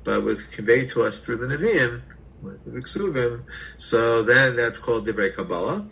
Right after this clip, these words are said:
And the Gemara has a statement in a very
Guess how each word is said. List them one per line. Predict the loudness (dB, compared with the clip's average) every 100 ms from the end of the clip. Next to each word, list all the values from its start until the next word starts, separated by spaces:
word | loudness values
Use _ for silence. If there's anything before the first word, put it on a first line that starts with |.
| -16 -18 -14 -4
And | 0 2 0 0
the | -2
Gemara | -4 -2 0 2
has | 2 0 0 0
a | -2 -2
statement | 2 4 4 -4 -10 -12
in | -12 -8
a | -8 -6 -6
very | -2 2 4 2 0 -6